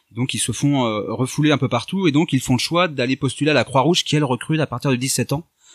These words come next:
alors que l'armée elle recrutait à dix-huit ans, et finalement ils récupèrent le bon de, d'engagement de la Croix-Rouge que ses parents ne veulent pas signer. Euh, finalement Flora, sa maman, signera le bon parce qu'elle estime que de toute façon s'il le signe pas, euh,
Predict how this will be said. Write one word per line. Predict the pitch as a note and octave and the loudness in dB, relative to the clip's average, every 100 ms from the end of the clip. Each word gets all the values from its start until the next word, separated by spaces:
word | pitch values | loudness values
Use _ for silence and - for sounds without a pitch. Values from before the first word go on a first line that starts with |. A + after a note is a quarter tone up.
| - _ | -20 _
alors | A2 G#2+ | -8 -4
que | A#2 | 0
l'armée | A2+ B2+ | 2 2
elle | A#2 | 2
recrutait | G#2+ - A#2 | -2 -6 -2
à | B2 | -2
dix-huit | B2 A#2 A2+ | -2 -8 -8
ans, | D3+ F3+ _ _ _ - - | -8 -10 _ _ _ -20 -18
et | A#2+ C3+ D#3+ | 0 2 2
finalement | - D3+ C3+ D3 F3 F3 | 2 2 4 6 4 4
ils | B2+ | 2
récupèrent | B2+ C3 D3 E3 | 0 -2 2 4
le | C3 | 4
bon | A#2+ D3 E3 | 2 0 0
de, | B2+ A2 | -4 0
d'engagement | B2+ C3 A#2+ C3+ D#3+ | 2 2 2 2 2
de | |
la | A#2 | 2
Croix-Rouge | - B2 C#3+ F3 | 0 2 2 0
que | - | 0
ses | A#2+ C3 | 0 0
parents | C#3 D3+ | 2 4
ne | C3 | 2
veulent | A2 C#3 | 4 2
pas | D3+ C#3+ | 2 -2
signer. | - B2+ E3+ _ _ _ _ _ _ - | -2 -4 -4 _ _ _ _ _ _ -16
Euh, | G#2 | -10
finalement | - B2+ C3 C#3+ | 0 4 4 2
Flora, | - C3+ C3 C#3+ | 2 2 2 0
sa | B2 | 0
maman, | A#2+ B2+ C3 | 0 0 -2
signera | - C3+ C3 C3+ | 0 2 4 2
le | B2 | 2
bon | C3+ C3+ | 0 0
parce | G2+ - | -2 -2
qu'elle | A2 | 0
estime | A#2 - C3+ | 0 0 -2
que | - | 0
de | A2 | -6
toute | G#2 A2 | -6 -2
façon | A#2+ C3+ | 0 0
s'il | - A2+ A2 | -2 -4 -4
le | |
signe | G#2+ A#2+ A#2+ | -4 -2 -2
pas, | A#2 C3 B2 A2+ | -2 0 0 -2
euh, | G2 | -4